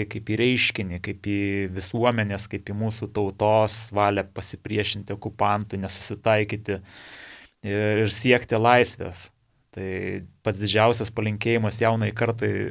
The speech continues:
ir būtų: būkite bendruomenės, tai yra savo šalies nariais, piliečiais. Tiesiog dalyvaukite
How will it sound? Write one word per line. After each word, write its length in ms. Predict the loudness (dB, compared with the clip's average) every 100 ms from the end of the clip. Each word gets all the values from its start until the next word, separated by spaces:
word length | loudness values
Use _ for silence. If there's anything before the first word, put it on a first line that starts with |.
| -4
ir 80 | -4
būtų: 400 | -4 -4 -2 -6 -6 -20 -20 -20 -20 _
būkite 720 | -10 -4 -2 0 -2 2 6 6 4 0 -10 -20 _ _ _
bendruomenės, 840 | -4 -2 2 4 4 4 0 -4 -4
tai 140 | 0 2
yra 180 | 4 2
savo 360 | 2 -2 -2 -2
šalies 760 | -2 -2 0 2 2 -2 -10 -14 _
nariais, 600 | _ -2 0 2 2 2
piliečiais. 800 | -2 -4 2 2 2 -6 -10 -14 -16 _ _ -20 -20 _ _ _ -4
Tiesiog 520 | -2 0 0 -2 -18 _ _ _
dalyvaukite 840 | -8 -2 2 6 6 6 0 0